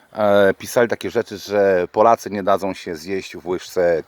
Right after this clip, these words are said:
w tam, czy w kaszy, czy w czymś takim, że są, że nie dadzą się, e, zajechać. Tak tępym dzidom, jak Popisowi, Ursulom, Srulom i jeszcze innym małpiszonom.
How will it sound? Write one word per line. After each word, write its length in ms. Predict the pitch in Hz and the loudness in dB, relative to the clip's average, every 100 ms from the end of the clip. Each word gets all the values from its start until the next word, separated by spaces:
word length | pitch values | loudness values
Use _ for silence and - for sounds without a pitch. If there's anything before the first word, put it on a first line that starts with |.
| - 80 | -14 -20
w 220 | - - | -20 -2
tam, 260 | 90 87 - | -2 -2 -8
czy 100 | - | -6
w 80 | |
kaszy, 320 | - 110 - 98 | 0 0 0 -10
czy 120 | 82 | -16
w 40 | |
czymś 180 | 95 87 | -16 -4
takim, 300 | 104 - 95 | -4 -4 -8
że 120 | 87 | -10
są, 280 | 92 92 95 92 | -6 -6 -6 -8
że 160 | 90 | -10
nie 120 | 98 | -6
dadzą 280 | 98 90 92 | -2 -2 -4
się, 320 | - 90 85 - | -8 -6 -6 -6
e, 200 | 92 80 | -8 -2
zajechać. 540 | 92 92 85 73 - - - - - _ _ | -2 -2 -4 -10 -14 -20 -20 -20 -20 _ _
Tak 240 | 147 156 - | 0 0 0
tępym 420 | 139 131 139 120 | -2 -2 -4 -8
dzidom, 420 | 131 120 117 98 78 | -8 -6 -6 -6 -12
jak 260 | 95 - | -10 -8
Popisowi, 840 | - 131 123 - 120 110 95 95 | -2 -2 -2 -4 0 0 -2 -12
Ursulom, 720 | - 110 104 - 123 107 95 92 | -10 -10 -8 -4 0 0 -2 -6
Srulom 760 | - 98 110 107 95 90 87 - - | -10 -4 0 2 2 0 -6 -12 -10
i 60 | |
jeszcze 300 | 117 - 143 | -8 -2 0
innym 380 | 110 110 104 98 | 2 2 2 2
małpiszonom. 760 | 95 95 - 90 - 104 98 | 2 2 0 -6 0 2 2